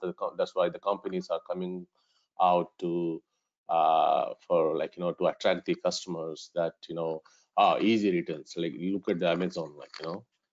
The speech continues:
it's a really good, great, it started from Amazon, I believe, uh, easy returns, like, you know,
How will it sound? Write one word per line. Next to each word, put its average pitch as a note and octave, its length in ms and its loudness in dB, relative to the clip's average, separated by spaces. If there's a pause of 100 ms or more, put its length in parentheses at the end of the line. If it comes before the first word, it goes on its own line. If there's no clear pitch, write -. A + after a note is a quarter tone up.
(160)
it's E2+ 180 -10
a E2 300 0
really F2+ 220 4
good, F2 500 -4
great, F#2 300 2
it D#2+ 260 -4
started F#2 440 2 (300)
from F2 160 -6
Amazon, F2 500 0
I F2 160 0
believe, E2+ 440 0 (160)
uh, D#2+ 420 2 (580)
easy G#2+ 240 6
returns, - 600 -4 (140)
like, - 100 -18 (100)
you E2 60 -8
know, F#2 240 -2